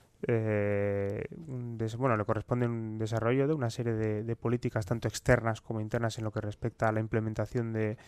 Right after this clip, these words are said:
del pensamiento y la política feminista dentro de, mm, de Sumar y, y hacia afuera también. Y, y bueno, pues una de las medidas que se anunció, entre otras, eh,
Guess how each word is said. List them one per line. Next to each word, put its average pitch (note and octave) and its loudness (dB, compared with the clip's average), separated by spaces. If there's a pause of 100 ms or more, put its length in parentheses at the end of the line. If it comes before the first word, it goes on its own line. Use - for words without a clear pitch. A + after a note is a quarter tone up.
(260)
del A2 2
pensamiento A2+ 0
y - 2
la A2 4
política A2 0
feminista A2 -4
dentro G#2+ -4
de, G#2+ -2 (640)
mm, A#2 -8
de A2+ -2
Sumar A#2+ 2
y, G#2 0
y G#2+ -2
hacia - 0
afuera G#2 -2
también. B2+ 0 (920)
Y, G#2+ 2
y G#2+ -2
bueno, A2 -2
pues A2 -6
una A2 0
de G#2+ 4
las A2 2
medidas A2 0
que A2 -4
se A2 -4
anunció, A2 2
entre A#2 0
otras, G#2 -2
eh, G#2+ -2